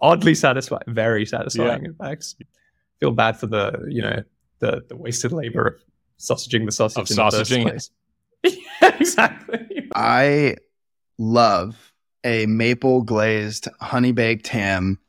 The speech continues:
Speaker 3: with, like, the crust on the outside. And then when you
Speaker 2: Oh,
Speaker 3: go to
Speaker 2: yeah.
Speaker 3: take a bite, it crunches. And so you have sort of the, the saltiness from the pig with the sweetness of the maple. And
Speaker 2: Yeah.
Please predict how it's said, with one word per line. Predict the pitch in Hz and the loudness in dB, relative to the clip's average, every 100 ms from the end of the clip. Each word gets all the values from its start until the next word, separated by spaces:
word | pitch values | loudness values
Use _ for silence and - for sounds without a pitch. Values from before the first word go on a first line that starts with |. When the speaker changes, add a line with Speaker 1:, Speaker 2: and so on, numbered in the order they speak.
| - | -6
Speaker 3:
with, | 117 110 | -6 0
like, | 117 110 - | 0 0 -2
the | 113 | -8
crust | - - 131 113 - - | -8 -6 0 0 0 0
on | 135 131 | 4 4
the | 123 | 2
outside. | 98 110 - - 117 127 135 | 2 0 -2 2 4 4 4
And | 123 | 4
then | 113 | 2
when | 110 113 | 2 0
you | 110 | 0
Speaker 2:
Oh, | |
Speaker 3:
go | 120 | 0
to | 120 | 2
Speaker 2:
yeah. | |
Speaker 3:
take | - 127 | 0 0
a | 120 | -2
bite, | - 101 117 117 | 0 2 2 0
it | - | -4
crunches. | - 110 113 - 123 127 | -4 -4 -2 0 2 2
And | 113 107 | 0 0
so | 117 | 0
you | 117 | 2
have | 117 110 | 2 2
sort | 123 120 | 0 0
of | 113 | 0
the, | 117 107 107 - _ _ _ _ | 2 2 2 -4 _ _ _ _
the | |
saltiness | 123 - 123 117 - 135 123 117 | -2 2 2 2 4 4 4 0
from | - 127 117 | -2 0 0
the | 107 | 0
pig | 92 123 107 113 113 - _ _ _ - | -2 -2 0 0 -4 -10 _ _ _ 0
with | 123 - | 0 2
the | 120 | 0
sweetness | - 127 127 117 123 123 - | 0 2 2 6 4 4 2
of | 120 110 | 0 2
the | 113 | 2
maple. | 101 107 127 135 156 147 - | 4 2 2 4 4 2 -2
And | 123 113 107 107 110 | 0 2 2 0 -2
Speaker 2:
Yeah. | 85 82 82 78 | -6 -6 -6 -8